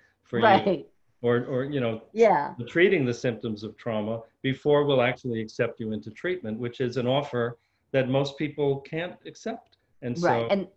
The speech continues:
Speaker 2: it's very, it's traditional in psychiatry. You know, if you go to a really traditional psychiatrist and you're using anything, they'll be like, "Look, once you stop using that thing, then I can prescribe for you." So that is saying, like, you know, "Good luck, get help on your own. And when you're, when you figured it all out, come back and I'll treat you." <laughs> You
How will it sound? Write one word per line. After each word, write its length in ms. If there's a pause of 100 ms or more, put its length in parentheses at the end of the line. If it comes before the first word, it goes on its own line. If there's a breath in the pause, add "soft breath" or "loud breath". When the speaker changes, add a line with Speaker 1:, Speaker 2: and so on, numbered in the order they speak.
(140)
Speaker 2:
it's 160
very, 400
it's 220
traditional 600
in 80
psychiatry. 800
You 140
know, 160
if 120
you 100
go 120
to 80
a 60
really 260
traditional 380
psychiatrist 800
and 140
you're 100
using 460
anything, 500
they'll 140
be 120
like, 220
"Look, 260 (260 soft breath)
once 220
you 80
stop 340
using 280
that 220 (120)
thing, 200
then 160
I 80
can 180
prescribe 560
for 140
you." 240 (280 soft breath)
So 440 (340)
that 260
is 140
saying, 240
like, 260
you 80
know, 140
"Good 220
luck, 280
get 140
help 220
on 100
your 140
own. 200
And 80
when 180
you're, 260
when 180
you 80
figured 340
it 80
all 180
out, 260
come 140
back 240
and 80
I'll 120
treat 280
you." 320
<laughs> 20
You 160